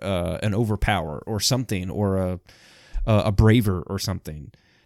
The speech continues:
Oh shit, this is an enemy I hadn't fought before, so now I need to use the assess materia. So there goes his first turn. Then by the time the second A T B bar hits, it's like, "Oh shit, he's taking too much damage. Aerith's kicking ass doing magic and Tifa's doing physical damage.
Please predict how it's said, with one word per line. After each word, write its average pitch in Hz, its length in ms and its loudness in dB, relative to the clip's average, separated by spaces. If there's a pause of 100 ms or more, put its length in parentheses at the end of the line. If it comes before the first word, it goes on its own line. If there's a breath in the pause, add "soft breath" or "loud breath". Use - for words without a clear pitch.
(140)
Oh 131 160 2
shit, - 340 -2
this - 180 -2
is 117 120 2
an 117 100 4
enemy 123 340 6
I 90 60 4
hadn't 98 160 0
fought 110 240 -2
before, 90 320 -2
so - 140 0
now 92 200 0
I 98 60 0
need 104 140 0
to 104 40 2
use 107 260 0
the 117 120 0
assess 139 340 -2
materia. 85 440 -2
So 104 120 -4
there 98 140 -2
goes 107 240 0
his 107 140 -4
first - 340 -6
turn. 87 300 -2
Then 101 140 0
by 104 120 0
the 104 60 0
time 113 320 0
the 104 80 2
second 117 520 0
A 98 120 -2
T 101 140 -2
B 92 140 0
bar 90 320 0
hits, 92 280 -4
it's 98 100 -8
like, 104 100 -4
"Oh 123 80 -4
shit, 123 240 -4
he's 95 120 -6
taking 107 320 -6
too 127 120 -10
much 110 240 -4
damage. 107 400 0
Aerith's 110 600 -8 (100)
kicking 110 300 -4
ass 107 280 -4
doing 104 320 0
magic 104 460 -2
and 95 100 -10
Tifa's 110 320 -4
doing 104 260 -2
physical 117 340 -4
damage. 101 420 0